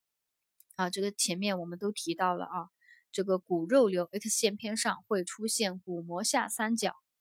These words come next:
啊，还有就是反应骨啊，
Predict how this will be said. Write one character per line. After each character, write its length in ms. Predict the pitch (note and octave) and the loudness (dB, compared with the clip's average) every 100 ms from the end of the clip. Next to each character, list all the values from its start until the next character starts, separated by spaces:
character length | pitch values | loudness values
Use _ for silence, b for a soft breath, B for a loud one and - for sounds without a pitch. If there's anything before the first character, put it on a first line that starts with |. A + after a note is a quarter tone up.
| _ _ _ - | _ _ _ -10
啊， 260 | F3+ E3 | -4 -4
还 200 | F3 F3 | -2 0
有 160 | G3 E3+ | 2 0
就 180 | F3 F#3 | -2 -4
是 220 | - D#3+ | -4 -6
反 240 | - F#3+ | -6 -6
应 220 | F3+ A#3 G#3+ | 0 0 0
骨 200 | D#3+ - | -6 -14
啊， 100 | E3+ | -14